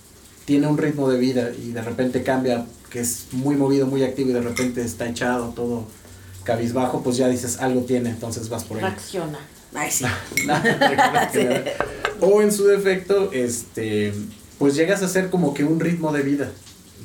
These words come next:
Speaker 1: Llegas a, pues, a cambiar tu vida hasta cierto punto con, con, pues, ahora sí, con tu, con tu perrijo. Incluso, pues, hay demasiado, es que es un, siento que es un tema muy, muy grande, muy amplio, porque incluso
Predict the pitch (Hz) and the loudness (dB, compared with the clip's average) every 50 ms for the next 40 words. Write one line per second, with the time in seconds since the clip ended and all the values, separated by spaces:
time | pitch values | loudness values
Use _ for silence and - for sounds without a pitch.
0 | 123 120 123 131 127 143 139 - 123 113 107 104 104 - - 101 107 113 117 120 | -10 -2 -2 0 0 0 -2 -2 -4 -4 -4 -6 -6 -6 -6 -4 -2 -2 -2 -2
1 | 110 117 135 151 180 175 165 160 156 180 175 165 156 - 131 123 143 147 139 139 | 0 2 2 2 2 0 -2 -2 0 0 0 0 0 -2 -6 -4 -4 -4 -4 -4
2 | 143 127 - 135 127 123 139 147 143 - 101 92 92 90 - - - - - - | -6 -6 -2 -2 -2 -2 -2 -4 -4 -6 -8 -8 -8 -10 -14 -18 -20 -20 -20 -20
3 | - - - - - - - - - 113 113 113 110 110 104 104 98 95 92 92 | -20 -20 -20 -20 -20 -20 -10 -6 -4 -4 -4 -2 -2 -2 -2 -2 -2 -2 -4 -6
4 | 104 101 - 131 127 127 127 143 135 - 127 113 - - 101 95 - - 107 104 | -8 -8 -4 -2 -2 -2 -2 -2 -4 -6 -6 -8 -8 -8 -10 -12 -8 -8 -6 -4
5 | 120 120 - 127 120 123 143 139 139 - 135 - - - - - - - - - | -4 -2 -2 0 2 2 2 0 0 -2 -4 -6 -6 -10 -12 -18 -20 -20 -20 -20
6 | - - - - 123 123 120 123 135 135 131 - 147 135 127 120 117 110 107 104 | -20 -20 -8 -2 0 0 0 2 0 0 0 2 2 4 4 4 2 0 -2 -4
7 | 101 95 - - - 123 120 - - 143 139 143 139 - - - 117 123 131 127 | -4 -6 -8 -4 -4 -4 -4 -2 -2 0 0 2 2 0 -4 -8 -6 -2 0 2
8 | 123 123 120 - - 151 151 156 160 156 - 170 165 165 156 151 147 143 - - | 4 2 2 4 2 2 2 2 0 0 0 0 0 0 -2 -2 -2 -4 -4 -4
9 | 151 143 156 143 139 139 143 135 147 139 131 131 131 131 127 123 123 120 120 120 | -2 -2 0 -2 -2 -2 -2 -2 0 0 0 0 2 2 2 2 0 -2 -4 -2
10 | 135 151 160 151 143 143 139 139 139 131 131 131 127 120 120 120 120 127 151 175 | 0 2 2 2 2 2 2 2 2 2 2 2 2 2 0 0 -2 -4 -4 -4
11 | 175 - - - - - - - - - - - - - - - - 127 127 123 | -8 -12 -18 -20 -20 -20 -20 -20 -20 -20 -20 -20 -20 -20 -20 -2 2 2 2 2
12 | 123 120 - 113 113 110 110 110 107 107 110 110 113 123 147 143 139 151 135 123 | 2 -2 -4 -4 -2 -2 -2 -2 -2 -2 -4 -6 -4 -4 -4 -2 0 0 0 0